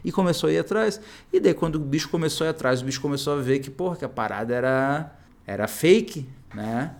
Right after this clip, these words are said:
E daí foi pra cima, só que daí o bicho, porra, o bicho é tinhoso, né? F-, porra, o Marcelo Rezende, porra, o cara é, é repórter policial raiz, né, velho?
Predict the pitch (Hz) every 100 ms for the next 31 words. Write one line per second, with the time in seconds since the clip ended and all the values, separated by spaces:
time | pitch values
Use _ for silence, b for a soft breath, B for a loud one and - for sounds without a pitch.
0 | - 180 262 156 123 117 120 135 139 139
1 | 139 - 143 196 226 190 123 123 127 -
2 | 165 240 247 B B B 120 117 135 135
3 | 135 151 208 196 180 180 - - - 156
4 | 139 117 - B B B 123 - - 135
5 | 120 - 160 165 147 139 117 151 190 -
6 | 151 135 135 131 139 151 143 131 120 113
7 | 110 117 - 127 120 117 123 135 139 165
8 | 147 151 - - 160 151 143 135 170 185
9 | 190 160 156 113